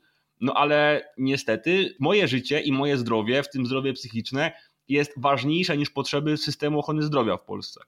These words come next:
Naprawa całego, całego systemu potrwa, myślę, że spokojnie piętnaście, dwadzieścia lat, pod warunkiem, że zaczniemy teraz. Jeżeli mam związać z, swoją przyszłość z ochroną zdrowia,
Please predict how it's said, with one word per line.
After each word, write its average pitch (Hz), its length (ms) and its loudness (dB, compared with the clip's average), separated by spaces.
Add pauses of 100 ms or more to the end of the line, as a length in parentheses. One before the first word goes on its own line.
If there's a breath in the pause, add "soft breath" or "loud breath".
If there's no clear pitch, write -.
Naprawa 139 640 4
całego, 143 500 2
całego 139 440 0
systemu 127 460 -2
potrwa, 135 560 0 (260 loud breath)
myślę, 185 320 2
że 190 100 2
spokojnie 151 640 2 (240 soft breath)
piętnaście, 135 560 0
dwadzieścia 131 480 0
lat, 107 380 0 (120)
pod 151 140 -4
warunkiem, 170 380 2
że 147 60 0
zaczniemy 156 380 0
teraz. 104 500 -4
Jeżeli 135 280 0
mam 180 200 4
związać 127 680 2
z, 117 540 2
swoją 170 320 2
przyszłość 127 360 0
z 113 40 2
ochroną 143 300 2
zdrowia, 123 500 4